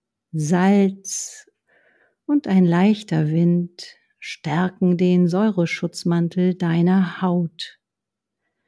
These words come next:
Dein Teint ist frisch und gut durchblutet. Dein Körper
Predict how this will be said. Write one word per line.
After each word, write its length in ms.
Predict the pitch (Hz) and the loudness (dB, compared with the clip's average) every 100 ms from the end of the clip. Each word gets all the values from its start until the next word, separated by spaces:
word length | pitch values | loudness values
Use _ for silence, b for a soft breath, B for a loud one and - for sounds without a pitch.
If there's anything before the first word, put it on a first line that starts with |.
| _ _ - | _ _ -2
Dein 340 | 185 180 185 | 2 2 0
Teint 480 | - 220 208 190 180 | -2 2 4 4 2
ist 240 | 185 - | -2 -6
frisch 520 | - - 180 175 - | -12 -2 -2 -2 -8
und 560 | 269 196 196 196 190 - | -4 0 4 2 0 -4
gut 760 | 170 170 175 170 160 160 - - | -2 2 2 2 0 -2 -6 -2
durchblutet. 1300 | 165 165 - - 170 175 170 170 175 170 - - _ _ _ _ _ _ _ _ _ _ _ _ _ _ - | 0 0 -4 -4 0 0 -2 -4 -8 -8 -16 -20 _ _ _ _ _ _ _ _ _ _ _ _ _ _ -4
Dein 300 | 160 156 156 | 0 0 0
Körper 680 | 214 220 220 156 156 208 | 0 0 0 -2 0 -2